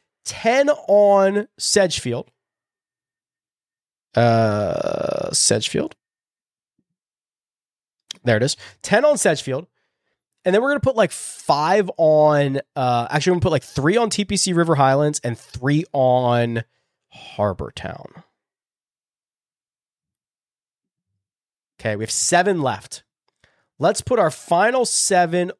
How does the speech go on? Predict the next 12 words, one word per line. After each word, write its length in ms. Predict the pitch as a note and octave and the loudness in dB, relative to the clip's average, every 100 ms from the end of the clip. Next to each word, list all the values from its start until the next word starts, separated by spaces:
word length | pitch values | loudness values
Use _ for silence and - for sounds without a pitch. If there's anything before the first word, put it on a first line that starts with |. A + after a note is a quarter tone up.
| - | -4
on. 720 | D#3 D3 C#3+ C#3+ C#3+ C#3+ D#3 _ _ _ _ _ _ _ _ _ _ _ _ _ _ _ _ _ _ _ _ _ _ _ _ _ _ _ _ _ _ _ _ _ _ _ _ _ | 2 4 4 2 0 -2 -8 _ _ _ _ _ _ _ _ _ _ _ _ _ _ _ _ _ _ _ _ _ _ _ _ _ _ _ _ _ _ _ _ _ _ _ _ _
Let's 260 | - - - | -16 -4 0
do 100 | C#3+ | 2
the 100 | A#2 | 0
buckets 540 | - D#2+ - E2 - | 0 -4 -4 -6 -6
just 220 | - G#2+ - | -2 -4 -4
to 60 | |
be 120 | G2+ | -6
a 80 | F2+ | -6
little, 300 | F#2 F#2+ G#2+ _ _ - | -6 -8 -10 _ _ -4
little 280 | C3 A2 G2+ | 0 0 2
wonky. 520 | G2 G2+ - G2+ | 0 0 -6 -10